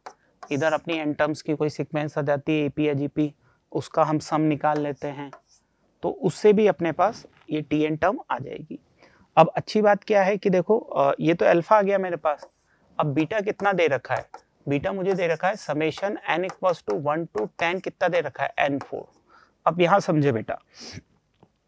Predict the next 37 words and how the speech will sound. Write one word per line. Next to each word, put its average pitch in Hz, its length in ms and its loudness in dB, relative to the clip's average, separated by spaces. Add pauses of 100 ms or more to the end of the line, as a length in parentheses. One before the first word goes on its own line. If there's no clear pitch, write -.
(400)
या 156 160 10
तो 170 140 2
आप 196 200 4
इसको - 280 2
अलग 202 220 8
निकाल 190 320 2
लें 202 140 -2
या 208 100 -2
इसको 190 260 -2
अलग 202 180 4
निकाल 185 320 0
लें। 160 200 -6 (480)
समेशन 175 600 0 (100)
एन 180 220 2
फ़ोर 190 300 6
तक 185 200 2
के 202 80 2
हमारे 180 240 2
पास 185 240 2
फॉर्मूले 175 300 2
होते 160 280 2
भी 190 140 0
हैं। 160 240 -2 (380)
समेशन 170 460 -2
एन 175 140 2
फ़ोर 175 200 4
का 190 140 2
आपको 185 240 2
फॉर्मूला, 170 460 4 (640)
अ, 143 320 2 (160)
वैसे 147 240 0
तो 180 80 -4
कम 208 220 6
याद 196 260 6
रखते 180 240 2
हैं 202 60 2
हम, 254 220 -4